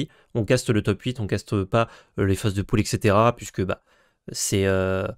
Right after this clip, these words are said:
Speaker 2: c'est plus intéressant de vous caster le top huit. Euh, par contre, euh, il y aura, euh, quelqu'un qui, euh, gérera tout au long du tournoi, et nous on sera certainement là aussi, euh,
Speaker 1: Bien
Speaker 2: pour,
Speaker 1: sûr.
Speaker 2: euh, pour checker que ça se passe bien et tout, donc
Speaker 1: <clears throat>
Speaker 2: ne vous inquiétez pas, il y aura,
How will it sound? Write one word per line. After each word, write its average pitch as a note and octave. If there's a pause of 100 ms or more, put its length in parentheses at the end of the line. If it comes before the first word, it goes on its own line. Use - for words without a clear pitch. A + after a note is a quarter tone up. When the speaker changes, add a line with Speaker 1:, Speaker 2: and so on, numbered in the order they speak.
(380)
Speaker 2:
c'est -
plus A2
intéressant A#2
de F#2+
vous F#2+
caster A2
le F#2+
top G2+
huit. - (200)
Euh, G2+
par G2+
contre, B2+
euh, G2
il G2
y G2+
aura, G2
euh, F#2 (360)
quelqu'un A#2+
qui, G#2+
euh, G2+
gérera G#2
tout A2+
au -
long G#2
du G#2
tournoi, G2+
et G#2
nous G#2
on G#2+
sera G2+
certainement G2+
là G#2
aussi, G2+ (340)
euh, F#2
Speaker 1:
Bien F2+
Speaker 2:
pour, -
Speaker 1:
sûr. G2
Speaker 2:
euh, F#2
pour -
checker G#2
que -
ça G2+
se -
passe G2
bien A2
et A#3+
tout, B2
donc G#2
Speaker 1:
<clears throat> -
Speaker 2:
ne A#2
vous G2
inquiétez G#2
pas, A2+
il G2
y F#2+
aura, F#2